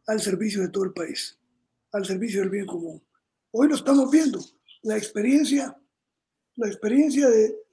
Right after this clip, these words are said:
la independencia de Guatemala en mil ochocientos veintiuno, la experiencia de la reforma en mil ochocientos setenta y uno,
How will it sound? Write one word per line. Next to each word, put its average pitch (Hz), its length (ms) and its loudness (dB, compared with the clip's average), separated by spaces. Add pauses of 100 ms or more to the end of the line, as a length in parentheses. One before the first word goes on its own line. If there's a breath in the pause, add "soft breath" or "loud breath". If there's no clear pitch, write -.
la 220 80 -4
independencia 220 600 0
de 240 40 0
Guatemala 226 420 -2
en 226 40 -2
mil 233 140 -2
ochocientos 208 340 -6
veintiuno, 185 320 -10 (520)
la 208 80 -4
experiencia 262 600 2
de 240 60 4
la 220 120 -2
reforma 254 480 -2
en 214 120 0
mil 240 140 0
ochocientos 233 520 -6
setenta 185 380 -8
y 190 80 -2
uno, 175 180 -8